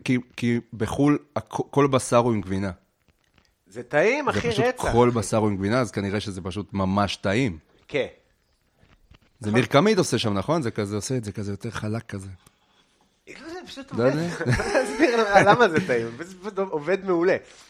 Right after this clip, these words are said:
Speaker 2: אה, טוב, אנחנו מתחילים בלח-, לחמם את החלב והשמנת.
Speaker 1: אוקיי.
Speaker 2: אה, תכף נוסיף את הקמח תירס. אתה אוהב פולנטה?
Speaker 1: אני, כן, אני סבבה איתה.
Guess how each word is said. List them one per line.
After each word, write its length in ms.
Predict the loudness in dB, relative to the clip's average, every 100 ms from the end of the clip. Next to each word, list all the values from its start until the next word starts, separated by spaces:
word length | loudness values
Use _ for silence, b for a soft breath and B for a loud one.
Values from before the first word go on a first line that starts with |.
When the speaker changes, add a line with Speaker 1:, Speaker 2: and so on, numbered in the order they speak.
| -18 -10
Speaker 2:
אה, 200 | -2 0 0
טוב, 140 | 0
אנחנו 200 | 0 -2
מתחילים 360 | -6 -4 -4 -2
בלח-, 260 | 0 -2 -2 -4 -4
לחמם 440 | -8 -10 -10 -10 -10
את 140 | -10 -10
החלב 480 | -10 -12 -10 -10 -10
והשמנת. 640 | -12 -14 -16 -14 -16 -20 _ _ _ -6
Speaker 1:
אוקיי. 320 | -2 0 0
Speaker 2:
אה, 80 | -4
תכף 340 | -12 -18 -18 -20
נוסיף 240 | -20 -20
את 80 | -14
הקמח 600 | -12 -12 -14 -14 -16 -16
תירס. 540 | -12 -10 -8 -10 -14 _ _ _ _
אתה 80 | -10
אוהב 160 | -10
פולנטה? 400 | -8 -8 -8 -12 -16 _ _ _ _ _ _ _
Speaker 1:
אני, 360 | -4 -2 0 0 -2
כן, 180 | -4
אני 100 | -4
סבבה 320 | -8 -4 -2 -2
איתה. 180 | -6